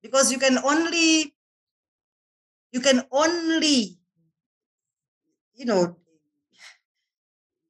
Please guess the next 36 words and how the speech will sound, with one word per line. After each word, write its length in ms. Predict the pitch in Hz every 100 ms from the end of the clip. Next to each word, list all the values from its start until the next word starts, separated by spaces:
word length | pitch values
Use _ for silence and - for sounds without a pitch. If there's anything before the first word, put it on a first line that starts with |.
| _ _
do 140 | 175 302
certain 320 | 320 311 262
things 280 | 269 269 233
that 120 | 226
are, 400 | 233 208 190 190 _ _ _ _ _ _ _ _ _ _ -
because 200 | 392 320
people 200 | 415 311
always 280 | 302 269
say, 180 | 262 247
"No, 180 | 254 320
that's 240 | 277 294 -
not 100 | 277
a, 200 | 262 208
that's, 240 | 240 311 -
that's 180 | 254 294
just 160 | 269 269
an 100 | 233 208 208
excuse 460 | 202 - _ 254 240
to 80 |
say 460 | 190 226 226 233 233 _ _
because 260 | 196 233
you 80 | 202
grew 200 | 175 226
up 260 | 240 233 - 165
in, 160 | 180 175
in 160 | 190 196
poverty, 380 | 226 190 180 180
then 180 | 208
therefore 480 | 202 202 180 - 165
you 80 | 160
have 240 | 165 160
th-, 140 | - 175 185
those 140 | 165
gaps." 300 | - 120 - -
It's 160 | 247
true. 320 | - - 226